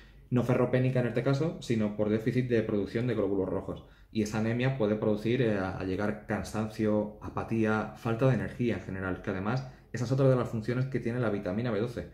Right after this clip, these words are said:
como todas las del complejo B en concreto, que se encargan del metabolismo energético, es decir, de hacer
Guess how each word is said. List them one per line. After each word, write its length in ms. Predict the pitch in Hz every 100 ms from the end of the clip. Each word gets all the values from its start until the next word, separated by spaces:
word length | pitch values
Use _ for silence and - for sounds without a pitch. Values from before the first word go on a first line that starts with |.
| - - -
como 220 | 107 98
todas 220 | 104 117
las 180 | 120 110
del 160 | 120 117
complejo 480 | 113 107 117 - 104
B 100 | 120
en 120 | 135
concreto, 520 | 107 104 120 120 135
que 80 | 101
se 120 | 104
encargan 320 | 90 104 110
del 100 | 113
metabolismo 600 | 110 104 92 98 107 120
energético, 540 | 98 80 - 123 101 92
es 60 |
decir, 240 | 104 113 92
de 40 |
hacer 280 | - 107